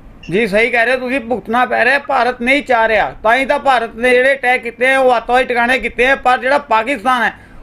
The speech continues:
ਉਹ ਰੋਜ਼ਾਨਾ ਹੀ ਅਟੈਕ ਕਰ ਰਿਹਾ, ਸਾਡੇ ਸਿਵਿਲਨ ਤੇ ਲੋਕਾਂ 'ਤੇ ਅਟੈਕ ਕਰ ਰਿਹਾ। ਤੁਹਾਨੂੰ ਦੱਸ ਦੇਣਾ, ਕੱਲ੍ਹ ਗੁਰਦਾਸਪੁਰ ਦੇ ਵੀ ਅਟੈਕ ਹੋਏ, ਅੱਜ ਸਵੇਰੇ ਫਿਰ ਗੁਰਦਾਸਪੁਰ ਦੇ ਵੀ ਅਟੈਕ ਹੋਏ।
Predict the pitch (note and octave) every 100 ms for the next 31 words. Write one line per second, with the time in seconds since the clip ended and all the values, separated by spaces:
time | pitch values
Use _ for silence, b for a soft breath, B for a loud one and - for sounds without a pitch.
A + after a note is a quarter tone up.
0 | - C4 C#4+ A#3 A3 A3+ C#4 C#4 B3 B3+
1 | - A#3+ A#3+ C#4 C4 A3 A3 C4 C4 A3
2 | A#3+ B3+ B3+ C4 A3 A3 B3 C4 B3+ A3+
3 | A#3 A3+ G#3+ A#3 B3+ - - - A#3 A#3
4 | A3+ A#3 C4+ C#4 C4 - B3 C#4 C#4 A3
5 | A3 A3 A3 G#3 A3+ B3+ B3+ A#3+ B3 A#3
6 | B3+ - A#3+ A#3+ A3+ A#3+ F#3+ C4 A#3+ A#3
7 | A#3+ G3 A3+ A#3 B3 A#3 A#3 A#3+ B3+ -